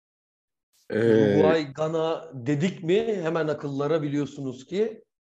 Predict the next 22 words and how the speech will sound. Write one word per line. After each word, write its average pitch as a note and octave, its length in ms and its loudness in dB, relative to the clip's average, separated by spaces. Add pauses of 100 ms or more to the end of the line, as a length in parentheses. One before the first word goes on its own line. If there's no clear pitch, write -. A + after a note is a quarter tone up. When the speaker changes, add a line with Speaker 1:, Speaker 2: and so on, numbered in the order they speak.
(380)
Speaker 2:
e, A2+ 420 -6
o A2+ 160 -2
efsane B2 420 -4
maç D3 280 -4
gelir. A2 240 -10
Çeyrek A#2+ 340 -6
final. G#2 280 -12 (320)
İki A#2 240 -14
bin A2 80 -8
on A#2 220 -4
yılında G#2+ 400 -6
Güney G#2+ 220 -8
Afrika'da G#2+ 680 -8 (300)
Suarez'in A#2 520 -6
elle B2 300 -4
çıkarttığı A#2+ 520 -8
top - 180 -4
sonrası A2+ 680 -2 (240)
Asamoah B2 680 -6
Gyan'ın B2 260 -4
kaçırdığı B2 540 -6
penaltı C#3+ 720 -2